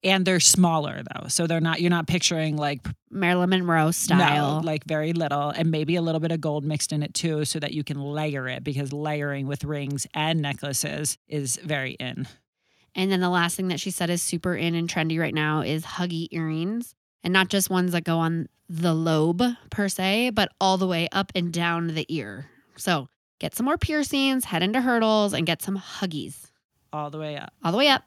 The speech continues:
Speaker 1: All the way
Speaker 2: All the
Speaker 1: up.
Speaker 2: way up. All the way down.
Speaker 1: All the way down.
Speaker 2: What was the hottest topic that we talked about with Nicole?
Speaker 1: Oh, our question was, yeah, 'cause this is kind of a newer concept to us, and we're curious about it,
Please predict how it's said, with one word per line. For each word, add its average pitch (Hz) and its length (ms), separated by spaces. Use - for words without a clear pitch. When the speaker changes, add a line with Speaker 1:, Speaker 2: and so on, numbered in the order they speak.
Speaker 1:
All 165 120
the 175 60
way 208 120
Speaker 2:
All 185 120
the 196 40
Speaker 1:
up. 214 60
Speaker 2:
way 247 120
up. 233 160
All 190 100
the 208 40
way 226 80
down. 180 200
Speaker 1:
All 160 120
the 156 60
way 151 60
down. 165 340
Speaker 2:
What 233 220
was 254 180
the 208 120
hottest 202 520
topic 160 380
that 156 180
we 160 160
talked 147 260
about 139 200
with 147 100
Nicole? 139 540
Speaker 1:
Oh, 175 220
our 170 160
question 247 400
was, 165 280
yeah, 151 180
'cause 165 180
this 170 180
is 202 120
kind 165 220
of 180 80
a 233 60
newer 196 480
concept 156 600
to - 200
us, 156 300
and 156 240
we're 156 160
curious 156 500
about 151 300
it, 160 220